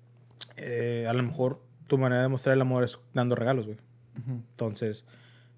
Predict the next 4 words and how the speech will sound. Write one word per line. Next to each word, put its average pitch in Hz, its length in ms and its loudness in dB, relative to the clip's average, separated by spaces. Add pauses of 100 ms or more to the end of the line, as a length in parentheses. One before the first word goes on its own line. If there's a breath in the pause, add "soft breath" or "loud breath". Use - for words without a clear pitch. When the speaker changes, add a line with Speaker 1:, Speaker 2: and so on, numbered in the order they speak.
(180)
Speaker 1:
mm, 117 160 -8 (680)
esto - 380 -2
es, 156 120 0 (240)
tú 185 380 6